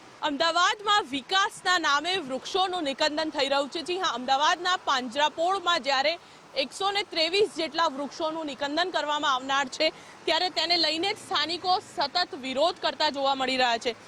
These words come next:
ખાસ જો વાત કરીએ તો અગાઉથી જ ત્રણ જેટલા વૃક્ષો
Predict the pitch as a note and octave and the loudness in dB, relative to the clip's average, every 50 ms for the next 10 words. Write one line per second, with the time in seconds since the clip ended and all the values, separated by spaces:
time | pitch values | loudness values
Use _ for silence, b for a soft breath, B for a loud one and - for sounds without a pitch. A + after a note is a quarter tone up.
0 | B B B B - - D4 C#4+ E4 E4 - E4+ E4+ E4 D#4 C#4 E4 - - D#4+ | B B B B -2 0 2 2 2 0 0 0 2 2 4 2 0 0 -2 0
1 | D4+ D#4+ E4 F4 F#4+ G#4+ - B B B B B - - E4 E4+ G4 F#4+ F4+ - | 2 2 4 2 2 0 -2 B B B B B -4 0 2 4 6 4 4 2
2 | C4 C4 B3+ C4+ D#4 D4+ D#4 D#4+ D#4 - - D#4 F#4+ G4+ G#4+ A#4 - - - - | 0 -2 0 2 2 2 2 2 0 -4 0 2 4 6 4 4 2 -4 -4 0
3 | E4 D#4 E4+ F#4+ G4+ E4+ E4 D4 C4+ A#3+ D#4+ E4 D#4+ C4+ C4 C4+ - - - - | 2 4 4 4 2 2 0 -2 -2 0 2 2 2 2 0 -4 -2 -2 0 2
4 | F4 E4 F4+ G#4+ | 4 4 4 2